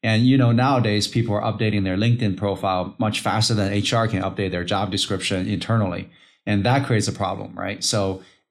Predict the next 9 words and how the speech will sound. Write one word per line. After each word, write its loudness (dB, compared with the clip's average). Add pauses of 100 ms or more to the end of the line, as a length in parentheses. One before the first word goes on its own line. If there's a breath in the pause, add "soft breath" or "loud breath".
it's 0
this 2
dynamic 4
changes 2
that's -2
happening -4
in -2
the -6
enterprise -6